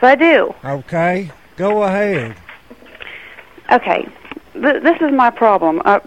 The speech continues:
Speaker 1: please don't be rude to me like the last two gentlemen were.
Speaker 2: Well, hold, hold, hold, hold on. What you talking about?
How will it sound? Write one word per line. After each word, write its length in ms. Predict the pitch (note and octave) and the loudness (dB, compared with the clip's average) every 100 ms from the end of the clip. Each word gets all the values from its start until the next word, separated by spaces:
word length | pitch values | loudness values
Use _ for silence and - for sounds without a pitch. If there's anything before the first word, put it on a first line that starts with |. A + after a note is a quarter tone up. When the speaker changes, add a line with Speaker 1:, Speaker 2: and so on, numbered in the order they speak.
| - | -6
Speaker 1:
please 260 | - C#4+ C#4+ | 2 2 4
don't 200 | B3 A3 | 2 4
be 100 | G#3 | 4
rude 240 | F#3+ F#3 F#3 | 4 4 2
to 120 | F#3+ | 2
me 120 | F3 | 4
like 220 | F3 E3+ | 2 2
the 60 | E3+ | 2
last 300 | E3+ E3+ - | 2 2 -2
two 140 | F3 | -4
gentlemen 360 | E3 D#3 D3+ D3+ | -2 -4 -4 -2
were. 60 | G3 | 2
Speaker 2:
Well, 180 | B3 G#3 | 2 4
hold, 320 | B3 B3+ A3 | 2 2 2
hold, 280 | A3 A#3 A3+ | 2 2 2
hold, 340 | G#3+ A#3 A#3 F#3+ | 2 2 2 2
hold 460 | A3 A3+ A3+ A3 | 0 0 -2 0
on. 280 | G#3+ G3+ F#3+ | 0 0 -2
What 240 | G#3+ - | -6 -6
you 80 | A3+ | -8
talking 420 | G3+ G#3+ F3+ F#3 | -4 -2 -2 -6
about? 440 | E3 D#3+ C3+ A2+ | -6 -4 -4 -6